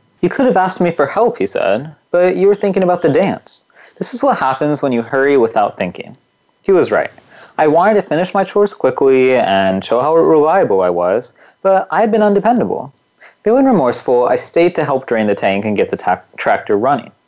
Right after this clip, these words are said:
I wasn't much help, but it was a responsible thing to do after my irresponsible behavior.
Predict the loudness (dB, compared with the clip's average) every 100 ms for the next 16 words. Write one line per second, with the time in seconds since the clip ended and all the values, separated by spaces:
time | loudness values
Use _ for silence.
0 | _ -20 -6 0 0 0 -2 -2 -2 -2
1 | -4 -2 0 2 2 2 2 0 0 0
2 | 0 -2 -2 -2 -2 0 2 4 2 -2
3 | -2 0 0 0 0 0 0 -4 -2 -2
4 | -2 0 0 0 -4 -12